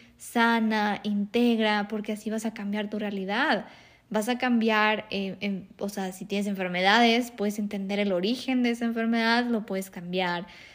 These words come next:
Si tú vives una realidad a lo mejor de, de pobreza, de carencia, lo puedes cambiar. Entonces, todo lo puedes cambiar.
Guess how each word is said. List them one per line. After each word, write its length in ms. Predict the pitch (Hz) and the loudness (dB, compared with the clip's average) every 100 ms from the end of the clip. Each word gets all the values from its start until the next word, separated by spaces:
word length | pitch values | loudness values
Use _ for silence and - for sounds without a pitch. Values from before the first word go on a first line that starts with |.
| - | -20
Si 160 | - 220 | -8 -6
tú 140 | 220 | -2
vives 400 | 208 226 214 214 | 0 2 2 0
una 240 | 208 208 202 | -2 -2 0
realidad 640 | 208 208 202 208 214 214 | -2 -2 0 2 2 0
a 40 | |
lo 120 | 196 | -2
mejor 400 | 190 202 202 185 | -4 -6 -4 -4
de, 580 | 185 190 185 180 175 170 190 _ _ | -2 -2 -2 -4 -6 -8 -12 _ _
de 260 | - 180 185 | -10 -6 -4
pobreza, 560 | 190 196 233 226 226 | -2 2 4 2 0
de 100 | 202 | -4
carencia, 600 | 190 196 208 214 202 196 - | -2 -2 0 -2 -6 -10 -8
lo 140 | 202 | -8
puedes 320 | - 196 240 | -6 -6 -6
cambiar. 540 | - 180 180 202 254 196 | -8 -10 -4 0 0 0
Entonces, 380 | 180 196 220 226 - | -4 -2 -2 -4 -8
todo 240 | 247 254 | -4 0
lo 140 | 381 247 | 0 0
puedes 240 | 233 254 | -2 -2
cambiar. 560 | 220 190 190 262 233 | -6 -6 -2 -2 -2